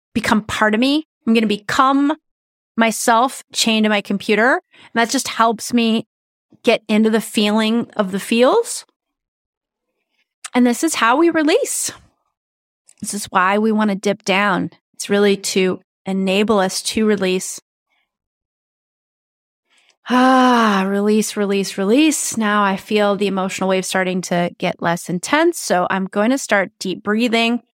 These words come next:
Release, release. And now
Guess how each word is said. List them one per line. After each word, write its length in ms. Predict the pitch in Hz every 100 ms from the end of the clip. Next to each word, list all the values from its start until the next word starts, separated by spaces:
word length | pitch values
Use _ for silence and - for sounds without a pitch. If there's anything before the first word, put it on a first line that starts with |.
| _ _ _ _ _ _ _ _ _ _ _ _ _ _
Release, 720 | 175 175 190 254 247 - - - _ _ _ _ _ - - -
release. 580 | 185 175 208 208 - - - _ _ _ _ _ _ _ _ _ _ _ _ _ - _ _ _ _ _ _ _ _ _ _ _ _ _ _ _ - - - _ _ _ _ _ _ _ _ _ _ _
And 180 | - 196
now 460 | 220 247 254 262